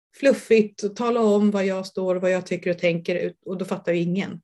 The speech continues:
Så att, att vara <laughs> kristallklar, krispig som du säger så fint, att verkligen vara sådär tydlig,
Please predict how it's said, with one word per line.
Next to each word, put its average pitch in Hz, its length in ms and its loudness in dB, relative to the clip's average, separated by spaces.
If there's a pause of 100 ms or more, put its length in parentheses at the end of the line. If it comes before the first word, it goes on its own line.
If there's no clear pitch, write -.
(120)
Så - 140 -6
att, 185 120 -4
att 202 160 -10
vara 233 260 2 (380)
<laughs> - 420 -20
kristallklar, 190 880 2 (220)
krispig 214 540 6
som - 200 4
du 208 80 8
säger 185 240 4
så 185 160 -4
fint, 170 280 -6 (260)
att 220 160 2
verkligen 214 360 6
vara 247 480 2
sådär 170 480 -4 (420)
tydlig, 277 760 0